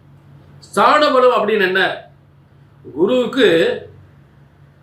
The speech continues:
ஆட்சி வீடுன்னு ஒண்ணு இருக்கு, அஹ், நீச வீடுன்னு ஒண்ணு இருக்கு,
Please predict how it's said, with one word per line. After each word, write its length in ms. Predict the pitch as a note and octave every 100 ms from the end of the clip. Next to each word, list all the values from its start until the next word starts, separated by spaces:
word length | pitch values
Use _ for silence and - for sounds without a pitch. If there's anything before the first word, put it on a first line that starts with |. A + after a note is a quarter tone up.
| - _ - - - - - -
ஆட்சி 680 | - - B3+ B3+ - C4+ B3+
வீடுன்னு 340 | A3+ B3+ A#3
ஒண்ணு 160 | G3+ G3
இருக்கு, 460 | F3 - F3 - - - _ _ _ _ _ _ _ _
அஹ், 380 | - F3+ A3+ C4+ - - _ - _ - _ - C#3+
நீச 400 | A#3 D#4 C#4+ C#4
வீடுன்னு 380 | A3+ A#3 B3+
ஒண்ணு 140 | G3+ F#3+
இருக்கு, 520 | E3+ D#3 F3 - -